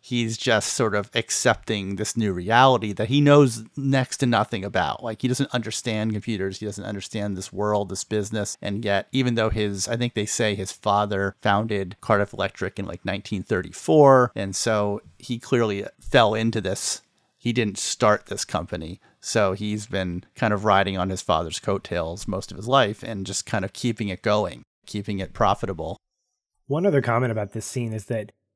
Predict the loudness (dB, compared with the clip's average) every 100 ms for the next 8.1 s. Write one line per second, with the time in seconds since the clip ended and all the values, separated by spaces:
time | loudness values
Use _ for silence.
0 | _ 0 0 2 0 2 4 2 0 -6
1 | -4 -4 -6 -8 -8 -10 -8 -6 -4 -4
2 | -6 -6 -6 -8 -10 _ -2 -2 -2 -4
3 | -2 -2 -4 -8 -8 -6 -6 -4 -2 -2
4 | -2 -4 -8 _ -14 -6 -2 -2 -2 -4
5 | -4 -6 -8 -4 -2 -2 -2 0 -2 -4
6 | -8 -6 -6 -8 -14 -8 -6 -6 -10 -6
7 | 0 2 4 4 4 4 2 -2 -8 -8